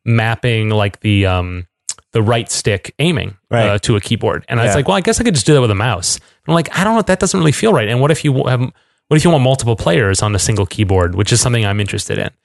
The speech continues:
Speaker 2: Mm-hmm.
Speaker 1: Then do I just make keyboard controls limited? Like, it doesn't seem right either.
Speaker 2: Yeah.
Speaker 1: I don't know.
Speaker 2: I'm, I'm toss-, I'm tossing with that constantly. I'm scared to go back and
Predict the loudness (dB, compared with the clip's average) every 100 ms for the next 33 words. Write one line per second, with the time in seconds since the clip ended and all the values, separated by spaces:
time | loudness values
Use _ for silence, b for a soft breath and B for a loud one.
0 | -8 -6 -6 -2 0 2 0 -2 -6 0
1 | 2 2 2 2 0 -2 -4 -18 0 2
2 | 4 4 4 2 -2 0 2 2 2 2
3 | -2 -6 _ 0 2 4 2 4 4 4
4 | 2 0 0 -8 -20 b b b -4 0
5 | 2 2 4 2 2 2 4 4 2 2
6 | 0 -4 _ _ -2 0 4 4 4 2
7 | 2 0 -2 -2 -2 -2 -6 -2 -2 -2
8 | -4 -6 -2 -2 -4 _ _ _ _ -8
9 | -2 -2 -2 0 0 -2 _ _ _ -4
10 | -2 -2 -4 -2 0 2 2 2 2 0
11 | 0 -4 -6